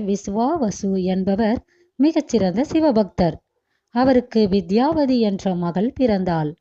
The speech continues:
வித்யாவதி சிறு வயதிலேயே அம்பாள் மீது அளவு கடந்த பக்தி. அவளுக்கு பூமியில் உள்ள புண்ணிய தலம் ஒன்றில் அருள் செய்யும் அம்பிகையை நேரில் தரிசிக்க வேண்டும் என ஆசை ஏற்பட்டது.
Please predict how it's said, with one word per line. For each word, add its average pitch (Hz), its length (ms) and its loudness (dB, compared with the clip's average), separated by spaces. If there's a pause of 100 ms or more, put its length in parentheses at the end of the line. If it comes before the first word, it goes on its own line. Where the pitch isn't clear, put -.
(580)
வித்யாவதி 240 680 2
சிறு 269 300 0
வயதிலேயே 214 680 2
அம்பாள் 262 500 0
மீது 226 280 0
அளவு 190 320 -2
கடந்த 254 400 0
பக்தி. 175 420 -2 (760)
அவளுக்கு 262 480 4
பூமியில் 302 480 4
உள்ள 208 220 4
புண்ணிய 269 420 2
தலம் 190 340 0
ஒன்றில் 190 420 0 (420)
அருள் 302 260 2
செய்யும் 202 420 2
அம்பிகையை 208 640 2
நேரில் 277 440 2
தரிசிக்க 208 520 -2
வேண்டும் 180 420 0
என 175 340 -2
ஆசை 254 320 2 (100)
ஏற்பட்டது. 185 580 0